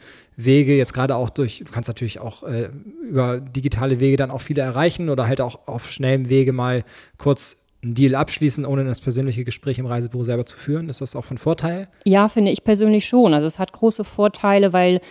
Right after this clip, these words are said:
Speaker 2: man dem Kunden einfach auch in der Beratung viel mehr zeigen kann. Wir haben, äh, so ein, ein Programm, wo wir eben verschiedene Angebote für die Kunden erstellen können. Und es ist halt viel lebendiger, als wenn ich einen Katalog mitgebe. Wir
Speaker 1: Ja,
Speaker 2: haben ja
Speaker 1: klar.
Speaker 2: früher Angebote rausgesucht und dann,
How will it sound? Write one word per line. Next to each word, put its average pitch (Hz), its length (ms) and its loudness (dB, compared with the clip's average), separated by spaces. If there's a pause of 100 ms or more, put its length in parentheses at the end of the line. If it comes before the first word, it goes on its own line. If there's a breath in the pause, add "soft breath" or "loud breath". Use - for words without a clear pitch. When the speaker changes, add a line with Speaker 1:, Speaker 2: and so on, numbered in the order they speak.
(220 loud breath)
Speaker 2:
man 175 120 4
dem 180 100 6
Kunden 190 300 2
einfach 175 300 0
auch 170 100 0
in 180 100 2
der 170 100 2
Beratung 165 440 0
viel 196 220 2
mehr 175 160 2
zeigen 190 400 4
kann. 139 400 -2
Wir 156 100 0
haben, 170 320 0
äh, 160 240 0
so 160 120 -6
ein, 165 340 -2
ein 165 280 -2
Programm, 180 460 -2
wo 180 140 2
wir 156 80 0
eben 165 160 -2
verschiedene 175 460 -4
Angebote 175 480 -2
für - 120 -8
die 160 80 -6
Kunden 160 300 -4
erstellen 196 520 2
können. 220 400 6 (400 loud breath)
Und 190 160 -2
es 170 140 -6
ist 180 140 -12
halt 180 120 -4
viel 190 180 -4
lebendiger, 180 500 4
als - 180 -4
wenn 175 100 -2
ich 170 120 -4
einen 180 80 -4
Katalog 170 440 0
mitgebe. 139 480 -2
Wir 156 100 -2
Speaker 1:
Ja, 160 40 0
Speaker 2:
haben 180 140 2
ja 170 80 4
Speaker 1:
klar. 113 160 -6
Speaker 2:
früher 214 300 6
Angebote 202 500 4
rausgesucht 190 640 2
und 180 240 0
dann, 180 260 2